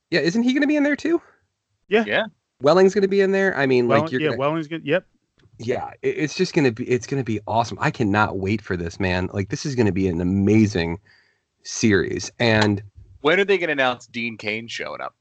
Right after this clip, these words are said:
Speaker 3: And that's what I'm waiting for, right, guys?
Speaker 1: <laughs> Well,
Speaker 3: Right, guys?
Speaker 1: there's a, there's a specific reason he hasn't been announced.
Speaker 3: Right, guys?
Speaker 1: Um, <laughs> apparently, of all the Supermen, he is the biggest piece of shit on the face of the planet because,
Speaker 3: Interesting.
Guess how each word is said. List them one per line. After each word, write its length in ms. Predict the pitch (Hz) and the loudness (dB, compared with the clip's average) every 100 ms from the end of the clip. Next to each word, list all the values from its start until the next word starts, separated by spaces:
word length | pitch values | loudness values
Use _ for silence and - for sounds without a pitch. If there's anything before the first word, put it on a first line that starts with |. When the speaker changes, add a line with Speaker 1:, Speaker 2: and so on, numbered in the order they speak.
| _ | _
Speaker 3:
And 100 | - | -6
that's 200 | 101 104 | -4 -2
what 100 | 104 - | 0 -2
I'm 80 | |
waiting 220 | 98 - - | 0 -2 -2
for, 120 | 92 | -2
right, 180 | 87 92 | -2 -2
guys? 140 | 98 - _ | -4 -6 _
Speaker 1:
<laughs> 100 | 220 - - | -12 -12 -4
Well, 100 | 165 | -2
Speaker 3:
Right, 60 | |
guys? 60 | 156 | 4
Speaker 1:
there's 180 | 175 170 | 4 2
a, 140 | 160 _ _ _ _ | -2 _ _ _ _
there's 220 | 139 160 175 | -2 0 0
a 40 | |
specific 420 | - 175 180 175 | -2 0 0 2
reason 240 | 147 147 123 | 0 2 0
he 140 | 127 | 0
hasn't 400 | 117 135 135 78 | 2 2 2 -6
been 340 | 95 87 87 107 _ | -8 -8 -10 -16 _
announced. 580 | 110 104 85 - - - _ | -4 -4 -4 -8 -18 -20 _
Speaker 3:
Right, 160 | 98 95 | -6 -2
guys? 260 | 107 110 - _ - - | -4 -6 -18 _ -20 -4
Speaker 1:
Um, 400 | 110 110 104 101 - 107 214 - | 0 2 0 -4 -6 4 4 4
<laughs> 380 | - - - _ | -6 -20 -20 _
apparently, 420 | - 233 247 139 | 2 4 6 4
of 100 | 117 | 4
all 160 | 131 175 | 2 -2
the 80 | 165 | 0
Supermen, 380 | 180 135 117 | -6 -4 -4
he 120 | 104 156 | -2 -4
is 120 | 156 | -6
the 80 | 131 | -2
biggest 240 | 123 120 | -2 -2
piece 180 | 123 113 | -8 -6
of 60 | |
shit 280 | - 127 104 - | -2 0 -2 -4
on 100 | 107 | -6
the 60 | 104 | -4
face 200 | 110 113 | -6 -6
of 80 | 104 | -6
the 80 | |
planet 380 | - 151 131 85 _ | 2 4 4 -2 _
because, 280 | 117 117 117 110 107 | -8 0 0 0 -4
Speaker 3:
Interesting. 60 | - | -10